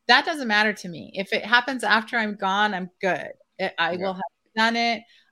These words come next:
Speaker 1: I will have finished the thing. That's satisfying to me."
Speaker 2: Right.
Speaker 1: Other folks will say, "No, I really," the, you know, it's like an electrical loop where the spark starts with the writer and it,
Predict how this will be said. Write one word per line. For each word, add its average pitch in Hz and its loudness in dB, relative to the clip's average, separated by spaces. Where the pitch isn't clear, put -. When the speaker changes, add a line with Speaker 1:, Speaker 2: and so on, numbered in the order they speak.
Speaker 1:
I 180 2
will 180 -2
have 165 -6
finished 233 -4
the 220 -6
thing. 208 -4
That's 180 -2
satisfying 165 -8
to - -14
me." 156 -14
Speaker 2:
Right. 208 8
Speaker 1:
Other 269 0
folks - -20
will 208 -6
say, 180 -2
"No, 220 4
I 185 2
really," 220 -4
the, 180 -6
you 220 -4
know, 220 -2
it's 220 -6
like 226 -10
an 226 -8
electrical 202 -8
loop 180 -8
where 185 -4
the 175 -6
spark 196 0
starts 190 -10
with 185 -14
the 185 -14
writer 190 0
and 170 -6
it, - -14